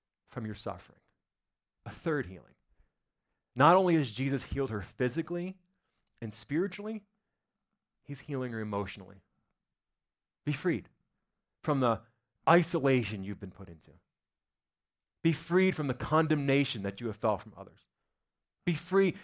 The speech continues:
from the loneliness and the depression. Be freed from the doubts that you may have had about God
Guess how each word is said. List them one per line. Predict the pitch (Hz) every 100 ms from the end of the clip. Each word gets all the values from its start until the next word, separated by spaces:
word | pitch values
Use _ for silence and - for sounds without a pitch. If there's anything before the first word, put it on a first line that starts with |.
| -
from | - 160
the | 151
loneliness | 135 139 160 160 143 123 104 - - - - _ -
and | 143
the |
depression. | 135 - - 160 147 139
Be | 113 151
freed | - - 170 170
from | 151
the | 135
doubts | 101 143 156 151
that | - 139
you |
may | 143
have | 147
had | 143 143
about | 147 131 127 -
God | 147 147 135